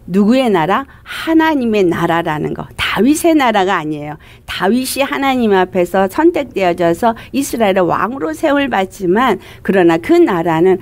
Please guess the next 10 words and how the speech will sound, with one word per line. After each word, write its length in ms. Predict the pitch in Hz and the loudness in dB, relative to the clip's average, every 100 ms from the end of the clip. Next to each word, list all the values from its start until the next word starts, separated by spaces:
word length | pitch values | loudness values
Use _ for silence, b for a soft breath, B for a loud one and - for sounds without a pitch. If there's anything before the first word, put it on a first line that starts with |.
| B | B
하나님의 760 | - - 277 285 277 220 175 165 | -12 -6 -2 0 2 4 4 2
나라라는 640 | - 156 175 160 143 139 | 0 0 0 0 -4 -4
거. 320 | 135 131 71 - - B B B B | -2 -4 -6 -10 -20 B B B B
그리고 460 | - 233 233 302 370 B - | -2 0 0 -2 -2 B -14
그 180 | - 269 | -4 -2
하나님의 760 | 262 269 277 262 233 196 180 | -2 -2 0 2 2 2 2
나라를 540 | 143 127 208 254 294 294 | 0 0 0 0 0 -2
세우심으로 840 | 285 311 330 330 254 226 214 240 B B - | -2 2 2 0 -2 0 2 0 B B -14
무엇을 680 | 160 202 311 415 - 339 | -4 0 0 0 -2 -4
하나님이 680 | 349 320 302 285 226 220 262 | -2 0 0 2 2 2 0